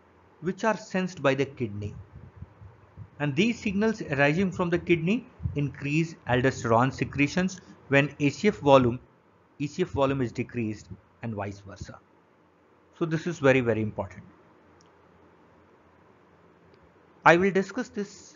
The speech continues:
in the next slide, uh, uh, uh, in couple of, uh, in, in the next slides, uh, how this renin-angiotensin system works. By,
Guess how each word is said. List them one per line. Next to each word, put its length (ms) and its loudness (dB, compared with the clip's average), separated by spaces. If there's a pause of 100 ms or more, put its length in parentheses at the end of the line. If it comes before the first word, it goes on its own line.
(140)
in 80 -14
the 80 -8
next 260 -8
slide, 320 -4
uh, 340 -4 (120)
uh, 40 -8
uh, 160 -6 (800)
in 100 -12
couple 300 -6
of, 100 -6 (200)
uh, 300 -4
in, 160 -6
in 140 -6
the 100 2
next 320 -4
slides, 360 -6 (600)
uh, 340 2
how 240 2
this 220 -2
renin-angiotensin 1040 -2
system 360 -6
works. 480 -2 (1120)
By, 400 0